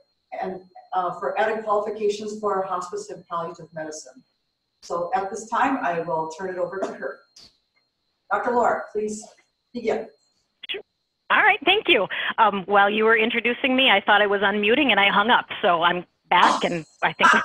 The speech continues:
Speaker 2: <laughs> set.
Speaker 1: We're glad to have you
Speaker 2: I think
Speaker 1: back.
Speaker 2: it's gonna be one of those days.
Speaker 1: <laughs>
Speaker 2: <laughs> My goal was to learn how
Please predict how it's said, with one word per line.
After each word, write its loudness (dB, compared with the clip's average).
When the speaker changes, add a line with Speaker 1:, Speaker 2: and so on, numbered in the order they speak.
Speaker 2:
<laughs> -10
set. 2
Speaker 1:
We're 2
glad 6
to 4
have 4
you 4
Speaker 2:
I 4
think 8
Speaker 1:
back. 4
Speaker 2:
it's -4
gonna 4
be 4
one 4
of 2
those -2
days. 0
Speaker 1:
<laughs> -14
Speaker 2:
<laughs> -6
My 4
goal 6
was 4
to 0
learn 4
how 2